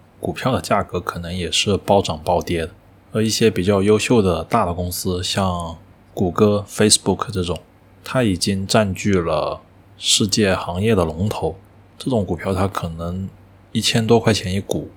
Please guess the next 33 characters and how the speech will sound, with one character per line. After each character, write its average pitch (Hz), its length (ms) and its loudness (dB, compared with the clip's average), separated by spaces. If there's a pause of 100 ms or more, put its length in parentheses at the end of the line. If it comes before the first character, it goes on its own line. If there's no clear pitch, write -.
(120)
它 101 360 -2
每 90 180 -4
天 - 160 -6
的 101 80 0
波 95 260 0
动 107 160 0
可 95 200 -8
能 87 100 -6
也 85 80 -4
就 90 100 -2
十 92 200 0
几 90 100 -4
块 - 140 2
钱， 82 340 -6
并 104 160 0
不 90 120 -8
会 92 160 -6
说 90 260 -4
特 - 180 -2
别 - 80 0
的 - 100 -6
大， 170 220 -4 (400)
它 - 140 0
们 104 100 0
的 98 80 2
波 101 180 4
动 104 160 2
性 101 160 -2
就 98 80 2
非 101 140 2
常 90 100 -2
的 90 100 -4
小。 - 280 -6